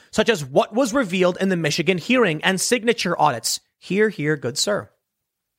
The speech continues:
Even Rush Limbaugh says Trump supporters are coming across as kooks in their legal effort to overturn this election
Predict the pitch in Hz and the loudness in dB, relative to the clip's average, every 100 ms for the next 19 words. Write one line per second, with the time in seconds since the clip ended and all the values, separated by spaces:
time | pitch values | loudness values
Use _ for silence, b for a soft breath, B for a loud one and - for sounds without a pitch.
0 | _ _ 175 175 180 135 170 185 170 202 | _ _ -2 0 2 4 2 2 -2 -2
1 | 180 117 107 _ _ B B B - 180 | 0 -2 -4 _ _ B B B 0 2
2 | - - 226 - - 202 185 185 160 - | 2 0 0 -2 0 0 2 0 -2 -2
3 | 202 196 208 - 165 156 - 170 156 - | -2 -2 -4 -2 0 0 -2 -4 -4 -4
4 | 330 - - - - - b b b 226 | -2 -2 -2 -4 -4 -6 b b b 0
5 | 233 226 175 202 262 302 165 175 202 - | 4 2 2 2 2 0 2 0 0 -4
6 | 202 180 190 208 196 185 180 208 - 147 | 0 2 4 2 0 -2 0 0 0 -6